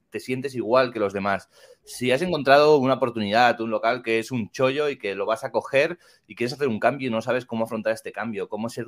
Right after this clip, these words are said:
diferente, pues sobre, sobre todo eso vamos a hablar hoy. Y para eso, pues, tenemos una nueva experta en un episodio especial que es nada menos que Irene Iborra, Mamá Heladera.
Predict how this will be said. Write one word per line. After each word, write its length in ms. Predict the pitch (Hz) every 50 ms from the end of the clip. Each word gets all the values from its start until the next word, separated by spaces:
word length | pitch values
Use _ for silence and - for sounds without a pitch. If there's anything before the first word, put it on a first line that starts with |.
| 120 113
diferente, 840 | 117 117 - - 104 95 92 98 113 120 135 131 - 175 196 - _ _ _ _ _ _
pues 300 | - 92 90 - - _ _
sobre, 760 | - - 107 98 95 90 92 92 92 92 92 90 90 87 80
sobre 200 | - - 95 95
todo 200 | 90 107 113 120
eso 160 | 123 123 135 113
vamos 200 | 98 101 101 98
a 40 |
hablar 180 | 98 95 95 95
hoy. 280 | 110 131 151 165 175 170 _ _ _ _ _ _ _ _
Y 120 | 87 87
para 220 | - 85 78 76
eso, 160 | 82 - 110 92
pues, 180 | 92 90 87
tenemos 440 | - 85 85 87 90 92 - - _ _ _
una 240 | 156 165 170 139
nueva 160 | 120 117 113 104
experta 420 | - - - - 110 110 - 127
en 60 | 123 117
un 100 | 120 117
episodio 600 | 107 - 101 95 - - 139 131 131 123 110 101
especial 640 | - _ - 90 - - 110 113 120 139 143 131 _
que 200 | - 95 92 90
es 120 | 87 -
nada 400 | 95 95 92 92 95 95 92 92
menos 400 | 95 98 98 107 107 104 - _ _ _ _ _ _
que 220 | _ 87 87 85
Irene 260 | 80 85 85 87 87 92
Iborra, 600 | 95 101 107 113 120 127 127 110 90 82 78 76
Mamá 220 | 82 85 82 87
Heladera. 420 | 85 85 87 104 113 104 85 82